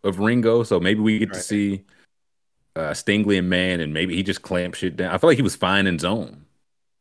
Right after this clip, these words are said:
Speaker 1: like, for, especially for a rookie with what they had around him. Um,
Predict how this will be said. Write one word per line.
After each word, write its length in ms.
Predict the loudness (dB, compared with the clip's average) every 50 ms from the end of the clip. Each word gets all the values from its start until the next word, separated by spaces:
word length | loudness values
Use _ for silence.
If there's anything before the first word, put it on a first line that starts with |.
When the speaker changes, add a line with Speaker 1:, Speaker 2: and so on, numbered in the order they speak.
| _ _ _ _
Speaker 1:
like, 140 | -8 -8 -6
for, 100 | -6 -8
especially 340 | -4 0 2 2 2 2 -2
for 160 | -4 -4 -4 -2
a 20 |
rookie 360 | 0 0 -2 0 0 -2 -4
with 160 | -4 -6 -6
what 160 | -4 -4 -2 0
they 100 | 0 2
had 140 | 2 2
around 460 | 0 -2 -4 -4 -4 -4 -4 -4 -6 -8
him. 280 | -10 -12 -12 -14 -16 -18 _ _ _ _ _ _ _ _ _ _ _ _ _ _ _ _ _ _ _ _ _ _ _ _ _ -20 -16
Um, 520 | -14 -12 -12 -12 -12 -12 -12 -14 -14 -16